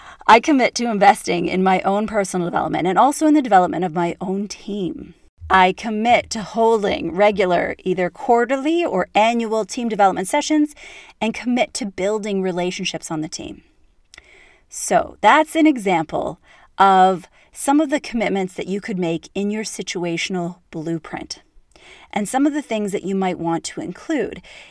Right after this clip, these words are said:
It's a very personal thing. There isn't one boilerplate of commitments that you can make. This example I just shared was like making a pledge or a list of commitments. You can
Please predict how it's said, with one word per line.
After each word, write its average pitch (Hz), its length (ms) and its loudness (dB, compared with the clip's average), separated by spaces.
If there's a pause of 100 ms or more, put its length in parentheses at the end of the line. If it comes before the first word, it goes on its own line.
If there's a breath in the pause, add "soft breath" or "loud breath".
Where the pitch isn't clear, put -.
(120 loud breath)
It's 294 140 -2
a 330 80 4
very 311 460 2
personal 247 560 -4
thing. - 320 -4
There 185 120 -2
isn't 269 380 0
one 208 340 0
boilerplate 196 840 0
of 180 320 0 (340 loud breath)
commitments 202 680 -4
that - 120 -12
you 196 100 -10
can 202 200 -8
make. 190 340 -4 (320 loud breath)
This 262 220 -4
example 208 500 -2
I 185 100 4
just 170 220 -6
shared 170 440 -2
was 165 440 0 (440 soft breath)
like 226 240 0
making 208 440 0
a 185 80 -2
pledge 202 500 0
or 196 120 0
a 180 80 0
list 175 360 -4
of 180 140 -10
commitments. 165 580 -4
You 220 60 -8
can - 160 -8